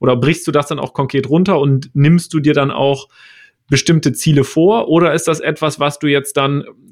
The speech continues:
quasi im Unternehmenszusammenhang einfach mitmachst und da einfach dann auch immer den nächsten Schritt des Unternehmens sich deine persönliche Marke entwickelt? Wie, wie geht ihr da vor konkret oder du jetzt?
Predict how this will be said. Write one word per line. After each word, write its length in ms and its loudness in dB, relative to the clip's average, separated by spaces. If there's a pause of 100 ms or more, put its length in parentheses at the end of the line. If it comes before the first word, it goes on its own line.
quasi 300 0
im 420 2
Unternehmenszusammenhang 1080 -2
einfach 320 -6
mitmachst 920 -2 (360)
und 160 -2
da 100 2
einfach 320 -6
dann 180 -4
auch 140 -6
immer 220 -2
den 140 2
nächsten 560 -2
Schritt 280 -2
des 140 0
Unternehmens 500 0
sich 240 -4
deine 200 0
persönliche 420 0
Marke 320 -2
entwickelt? 380 -2
Wie, 260 2
wie 80 2
geht 160 2
ihr 80 2
da 100 0
vor 240 0
konkret 320 -2
oder 140 2
du 140 0
jetzt? 340 -4